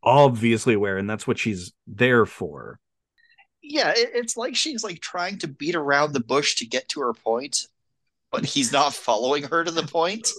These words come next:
Speaker 1: But then she gets mad at him about the killing 'cause she doesn't seem to understand what it's about. It's like, first, she's like, "What are you doing here?" And it's like, "Well, I'm burning some old clothes." And she gets angry at him, like, "Well, people need clothes. What are you doing burning
Speaker 2: <laughs>
Speaker 1: perfectly good
Speaker 2: There's
Speaker 1: clothes?"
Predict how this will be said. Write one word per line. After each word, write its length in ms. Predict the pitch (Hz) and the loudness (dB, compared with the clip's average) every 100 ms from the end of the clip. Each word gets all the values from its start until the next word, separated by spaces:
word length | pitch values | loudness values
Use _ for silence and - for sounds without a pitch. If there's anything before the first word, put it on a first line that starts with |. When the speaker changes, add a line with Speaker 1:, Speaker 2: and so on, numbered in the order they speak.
| - | -10
Speaker 1:
But 180 | 202 285 | -6 -2
then 160 | 294 330 | 0 0
she 180 | - 277 | -2 -2
gets 260 | 262 233 | -4 0
mad 460 | 208 185 185 269 330 | 0 2 -2 -2 -2
at 120 | 262 | 2
him 200 | 220 175 | 4 4
about 260 | 160 160 - | 2 0 0
the 80 | 170 | -2
killing 260 | 196 175 | -2 -2
'cause 120 | 180 | -4
she 140 | - 170 | -6 -4
doesn't 380 | 185 196 196 - | -4 -2 -4 -4
seem 280 | - 185 | -4 -4
to 140 | 170 151 | -2 -4
understand 400 | 151 147 - 135 | -4 -4 -2 -2
what 80 | 127 | -2
it's 100 | 143 | -2
about. 200 | 214 - | -4 -4
It's 160 | - | -2
like, 220 | 240 226 - - - | 2 2 0 -20 -20
first, 400 | _ - 294 - - _ _ _ _ _ _ 139 | _ 0 0 -2 -16 _ _ _ _ _ _ -12
she's 280 | 170 - 196 | -8 0 6
like, 140 | 202 | 6
"What 140 | 190 202 | 6 4
are 40 | |
you 160 | 202 220 | 2 0
doing 340 | 220 185 151 | 6 6 6
here?" 220 | 156 117 | 4 2
And 60 | 107 | 2
it's 80 | 113 | -2
like, 120 | 110 | -2
"Well, 140 | 135 120 | 0 0
I'm 120 | 117 | 0
burning 360 | 104 104 107 | -2 -4 -2
some 200 | 117 117 | -2 -2
old 200 | 107 101 | -2 -4
clothes." 480 | - 101 117 143 95 | -6 0 4 4 4
And 160 | 98 98 | 0 -4
she 300 | - 127 110 | -4 -2 -2
gets 320 | 82 156 - - | -2 -2 -4 -6
angry 400 | 131 160 185 202 | -2 -2 2 2
at 100 | 185 | 2
him, 180 | 190 175 170 | 0 -2 0
like, 160 | 147 135 | 0 0
"Well, 180 | 170 165 - | 0 -2 -2
people 360 | 302 320 254 | -4 -2 -2
need 260 | 220 240 349 359 | 0 -2 -4 -8
clothes. 600 | - 240 240 277 285 269 | -2 2 4 4 4 2
What 160 | 294 311 | -2 -8
are 40 | |
you 120 | 294 285 | -8 -10
doing 400 | 277 320 254 - | -8 -8 -8 -6
burning 420 | 240 226 226 226 | -2 -2 -2 -6
Speaker 2:
<laughs> 40 | 294 | 0
Speaker 1:
perfectly 540 | 269 262 254 247 247 | 0 0 -2 -2 0
good 160 | 254 247 | 2 2
Speaker 2:
There's 140 | - | 4
Speaker 1:
clothes?" 560 | 262 247 277 214 123 | 6 6 8 6 6